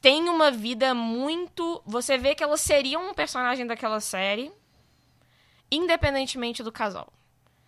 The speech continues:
Ela tem, elas têm um papel, a, a,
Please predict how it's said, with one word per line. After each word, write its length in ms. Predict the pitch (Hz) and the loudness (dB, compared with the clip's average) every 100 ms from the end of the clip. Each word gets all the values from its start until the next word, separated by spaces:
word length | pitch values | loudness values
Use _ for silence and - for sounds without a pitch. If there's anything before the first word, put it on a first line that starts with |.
| _ - | _ 0
Ela 180 | 202 214 | 2 4
tem, 220 | 247 269 | 2 2
elas 220 | 226 233 | 2 2
têm 140 | - 240 | 0 -4
um 100 | 254 | 2
papel, 580 | 240 240 202 196 214 - _ _ _ - | 2 4 4 4 2 -4 _ _ _ 0
a, 340 | 185 185 180 _ | 2 2 0 _
a, 200 | - 185 | -6 -6